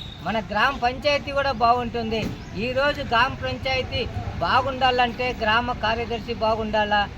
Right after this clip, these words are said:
సర్పంచ్ బాగుండాలా. సర్పంచ్ ఏమో బాగున్నారు, కార్యదర్శి లేదు.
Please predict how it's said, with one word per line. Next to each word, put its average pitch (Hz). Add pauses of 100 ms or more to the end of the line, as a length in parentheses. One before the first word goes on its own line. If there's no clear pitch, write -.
(200)
సర్పంచ్ 233
బాగుండాలా. 208 (300)
సర్పంచ్ 254
ఏమో 254
బాగున్నారు, 233 (260)
కార్యదర్శి 262
లేదు. 214